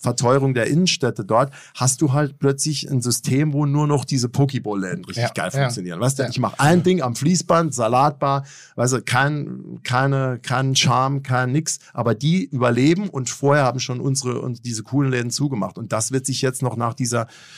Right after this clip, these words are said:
Speaker 1: Corona-Krise noch, noch viel, viel verschärfen und ganz, ganz viele Läden werden
Speaker 2: Das ist ein
Speaker 1: die
Speaker 2: Trend,
Speaker 1: aufmachen.
Speaker 2: den ich gerade gegenteilig beobachte. Ich habe fast das Gefühl, dass durch Corona zumindest in Hamburg, äh, die personifizierten oder Charakter, äh, äh,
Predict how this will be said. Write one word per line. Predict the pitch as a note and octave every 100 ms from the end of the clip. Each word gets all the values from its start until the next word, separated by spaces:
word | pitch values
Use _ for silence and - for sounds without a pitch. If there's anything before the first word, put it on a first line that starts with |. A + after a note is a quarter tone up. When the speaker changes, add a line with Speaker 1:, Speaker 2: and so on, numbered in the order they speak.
| -
Speaker 1:
Corona-Krise | - G#2 A#2+ C3+ C3+ C3+ C3+ A#2
noch, | A2+ A#2
noch | A#2+
viel, | - B2+
viel | A#2+ B2+
verschärfen | G#2+ - G#2 C3+ C#3
und | A#2
ganz, | - A2+ D#3
ganz | D3 C#3
viele | - C#3
Läden | B2 B2 C3
werden | C3
Speaker 2:
Das |
ist | C3+
ein | D#3
Speaker 1:
die |
Speaker 2:
Trend, | F3 G3
Speaker 1:
aufmachen. |
Speaker 2:
den | F#3+
ich | F3+
gerade | - F3+ F3+
gegenteilig | D#3+ G3+ E3+ F3 C#3
beobachte. | B2 D#3+ A3+ A3+ -
Ich | E3+ D3
habe | D#3+ D#3
fast | D#3 D#3
das | D3+ -
Gefühl, | C#3 - D#3+ F3 F3
dass | C#3 C3+
durch | A#2 D#3 C#3+
Corona | C3+ C3 D#3+
zumindest | C#3+ C#3 C#3 C3+ A#2
in | A#2+ A2
Hamburg, | A#2 D3+ E3+ F3+ F3 -
äh, | B2+ B2+
die | A#2+
personifizierten | C#3 C#3+ C#3+ C#3 B2 A#2 - D3 D3+ C#3
oder | A#2+ A#2+
Charakter, | - A#2 C#3 C#3 D3 C3+ C3 C3 B2
äh, | C3+ B2 A#2+ - B2+
äh, | A2+